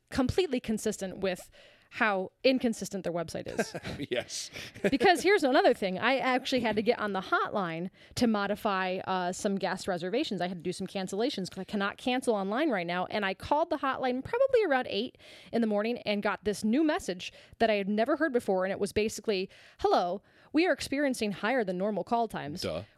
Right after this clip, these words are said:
Speaker 1: We have closed the call queue. Please call back later."
Speaker 2: Wow.
Speaker 1: Not even a wait. Just call back later.
Speaker 2: Now, when you say call the hotline, I imagine there's a red phone in our house somewhere that dials,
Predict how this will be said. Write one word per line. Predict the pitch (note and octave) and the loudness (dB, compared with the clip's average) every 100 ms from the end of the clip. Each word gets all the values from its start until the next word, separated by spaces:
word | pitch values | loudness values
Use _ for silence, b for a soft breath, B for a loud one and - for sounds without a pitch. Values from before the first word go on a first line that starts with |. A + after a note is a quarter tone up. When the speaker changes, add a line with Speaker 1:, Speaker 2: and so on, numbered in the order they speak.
| - | 0
Speaker 1:
We | C4+ | 2
have | G#3+ | 2
closed | - - D4+ E4 F#4 F#4+ - - | -2 4 6 6 4 0 -4 -4
the | B3+ | -2
call | - - C4+ B3+ | -2 2 2 0
queue. | - F#3 - - | -2 -4 -4 -6
Please | - B3+ | -2 -2
call | - A#3 | 0 0
back | G3 G3 | 0 -4
later." | F#3 - - B B B B B | -6 -6 -12 B B B B B
Speaker 2:
Wow. | F#2 D#2+ | -4 0
Speaker 1:
Not | A3+ | 0
even | B3+ D4+ | 2 4
a | D4+ | 4
wait. | C4 - - - | 2 -2 -10 -6
Just | G3+ | -6
call | - G#3+ | 0 0
back | G3+ G3 | 0 -2
later. | F3+ A#2+ | -4 -2
Speaker 2:
Now, | B2 | 0
when | B2+ | 2
you | D#3+ | 2
say | F#3 D#3+ | 0 0
call | - C#3+ | 2 2
the | A2 | 2
hotline, | B2 A#2 G#2 G2+ G2 | 0 -2 -2 -4 0
I | A#2 | 2
imagine | C#3 A#2+ A#2 A2+ | 2 2 0 0
there's | G#2+ F#2+ | -4 -4
a | |
red | G2+ A2+ G2 | -2 -2 0
phone | A#2 A2 | -2 0
in | F#2 | -2
our | F2 | -4
house | E2+ F2+ - | -4 -4 -4
somewhere | A2+ F#2+ F#2+ | -4 -4 -4
that | F#2 F#2+ | -4 -6
dials, | F2+ G#2 G#2 | -2 -2 -2